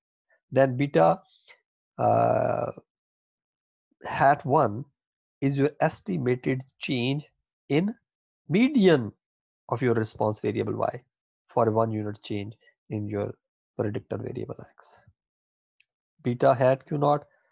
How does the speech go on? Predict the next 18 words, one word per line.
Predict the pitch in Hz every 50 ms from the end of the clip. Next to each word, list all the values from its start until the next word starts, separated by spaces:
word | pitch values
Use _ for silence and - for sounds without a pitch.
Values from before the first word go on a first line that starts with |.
| _ _ _ _ -
again, | 117 110 110 117 120 123 127 - - -
it's | 127 113 - - - - -
estimated | 123 - - - - 123 120 110 107 - 123 120 -
specific | - - - - - 131 127 - - 127 - 135 - - _ _ _ _ _ _ _ _ _ _ _ - -
quantile | 123 113 107 - 117 117 110 -
Q | - 123 123 120
for | 117 - - 117 107
response | 107 104 104 - - - 117 113 107 -
variable | - 110 113 110 104 101 101
Y | 101 101 113 123 135 135 135 135 139
when | - 135 120 117 113
your | 110 107
predictor | 110 _ - 113 107 104 104 - - 110
variable | 113 113 113 117 113 113 113
X | 110 - - 113
I |
is | 110 107 - - -
zero. | - 131 123 110 104 -